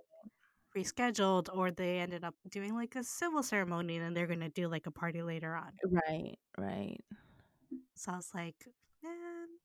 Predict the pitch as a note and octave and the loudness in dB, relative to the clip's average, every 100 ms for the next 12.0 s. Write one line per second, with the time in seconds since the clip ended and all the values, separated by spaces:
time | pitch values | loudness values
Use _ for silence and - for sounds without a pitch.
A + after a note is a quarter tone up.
0 | _ _ - F4 F#4 C4 G#3+ F#3+ F#3 - | _ _ -6 -4 -4 -4 -4 -4 -6 -8
1 | - F#3 F3+ E3+ _ _ _ _ - E3 | -4 -2 -2 -6 _ _ _ _ -12 -4
2 | G3 E3 D#3+ D#3+ E3 E3+ F3 E3+ F3 - | -2 0 -2 -2 -2 -4 -6 -14 -16 -20
3 | _ _ - G#3+ F3+ C#2 C#2 G3+ - _ | _ _ 2 4 4 0 -4 -6 -10 _
4 | _ _ _ _ _ - - G#3 A3+ C#4 | _ _ _ _ _ -8 -2 -2 -2 -6
5 | - F#3 F3+ E3+ - F#3+ G3+ G3+ - _ | -4 -4 -4 -8 -10 -10 -10 -12 -16 _
6 | _ _ _ _ _ - - F#3 D3+ D3+ | _ _ _ _ _ -8 2 4 6 2
7 | - F#3+ F3+ G#3+ _ _ _ _ _ _ | -4 -8 -8 -10 _ _ _ _ _ _
8 | - _ _ _ _ - - - E4+ A3+ | -20 _ _ _ _ -18 0 8 8 8
9 | A#3 A#3+ B3+ C4 C4 A#3 B3 - D#4 - | 4 2 2 2 6 6 4 2 0 0
10 | C#4 _ - G3 G3 G#3+ A#3+ B3 B3+ C4 | -14 _ 8 10 10 10 10 10 12 12
11 | A3 G#3+ - A3 A3 G#3 G#3 G3+ F#3+ - | 12 10 8 10 10 12 10 8 6 2